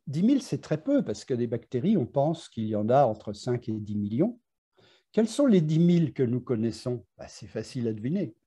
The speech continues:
Nous connaissons celles qui nous font du mal, c'est-à-dire les microbes. Celles, celles-là, on les a étudiées et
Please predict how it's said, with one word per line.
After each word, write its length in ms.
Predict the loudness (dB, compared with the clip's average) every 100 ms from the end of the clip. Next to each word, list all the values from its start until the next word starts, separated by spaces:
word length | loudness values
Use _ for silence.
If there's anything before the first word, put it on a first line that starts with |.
| _
Nous 240 | -12 -8 -6
connaissons 540 | -4 -2 -4 -2 -2
celles 340 | 2 2 2
qui 140 | -2 -4
nous 100 | -4
font 220 | 0 0
du 140 | 0
mal, 340 | 2 2 0 -4 _ _ _
c'est-à-dire 500 | -4 -2 0 0 0
les 140 | 0
microbes. 500 | 0 -2 0 0 0 -4 _ _ _ _ _ -20 _
Celles, 480 | -14 -12 -10 -12 -14
celles-là, 420 | -14 -8 4 8
on 80 | 8
les 220 | 4 0
a 20 |
étudiées 800 | -4 -4 -8 0 4 6 4 2
et 140 | 0